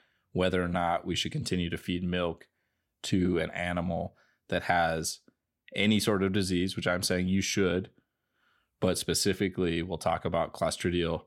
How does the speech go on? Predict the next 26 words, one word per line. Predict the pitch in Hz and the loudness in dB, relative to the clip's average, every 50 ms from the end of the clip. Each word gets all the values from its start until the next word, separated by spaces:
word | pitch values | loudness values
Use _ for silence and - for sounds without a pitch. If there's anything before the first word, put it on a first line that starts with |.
| _ _ _ | _ _ _
abomycetes | 92 90 82 87 85 87 80 80 - - 85 85 82 80 - - | 0 2 2 2 0 0 -2 -2 0 0 0 0 0 -2 -4 -4
and | 87 85 82 - - _ _ _ | -6 -6 -8 -10 -14 _ _ _
enteritis. | - 92 85 80 - 85 82 78 78 - - - - - - _ 90 - 92 92 95 - _ _ _ _ _ _ _ _ _ _ _ _ _ _ _ _ _ _ _ _ _ _ _ - | -4 -2 -2 -2 -4 -4 -4 -4 -6 -8 -10 -14 -14 -16 -16 _ -14 -12 -12 -12 -12 -18 _ _ _ _ _ _ _ _ _ _ _ _ _ _ _ _ _ _ _ _ _ _ _ -4
So | - 110 | -2 -2
let's | 113 113 | 0 2
get | - 156 | 2 2
into | 147 127 110 98 | 2 4 4 2
the | 90 | 2
background | 87 92 90 87 - - 82 82 82 80 | 2 2 0 0 -2 -4 -4 -4 -4 -6
on | 82 82 82 82 | -8 -10 -10 -10
this. | 82 87 90 - - - - _ _ _ _ _ _ _ _ _ _ _ _ | -10 -10 -10 -10 -12 -16 -18 _ _ _ _ _ _ _ _ _ _ _ _
We're | - 104 | -2 2
talking | - 139 151 - 135 110 | 4 4 4 4 2 2
about | 95 90 85 - | 2 2 0 -2
calves | - - 98 95 85 82 82 87 123 | -2 0 0 2 2 0 -2 -2 -6
of | 85 82 85 | -6 -4 -2
a | 82 80 80 76 | -2 -2 -4 -4
particular | - - - - 120 - 101 85 78 - | -8 -8 -2 -2 0 2 2 0 0 -2
age, | - 87 82 80 80 - - - _ _ _ _ _ _ _ | -4 -8 -8 -8 -10 -12 -14 -14 _ _ _ _ _ _ _
basically | - 110 104 - - 98 90 | -2 0 0 0 -2 -2 -2
calves | - - 110 120 113 104 | 0 2 2 2 2 0
that | 107 90 | -2 -2
are | 90 82 | -2 -4
still | - - 98 92 85 | -2 -2 -2 -2 0
on | - 92 90 85 85 82 85 | 0 -2 -2 -2 -4 -8 -8
milk. | 85 82 78 73 - - | -8 -8 -8 -10 -12 -20